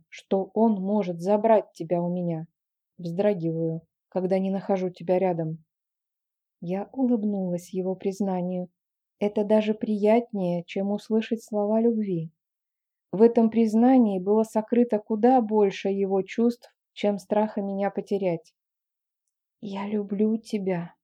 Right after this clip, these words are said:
тихо шепнула. А муж поцеловал в ответ, опрокидывая меня на кровать.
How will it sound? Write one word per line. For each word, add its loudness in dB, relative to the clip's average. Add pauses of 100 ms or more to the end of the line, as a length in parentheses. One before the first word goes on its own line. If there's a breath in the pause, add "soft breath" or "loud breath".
(540)
тихо -8
шепнула. -6 (640)
А 0
муж 4
поцеловал 2
в 2
ответ, -2 (280)
опрокидывая 0
меня -2
на -4
кровать. -4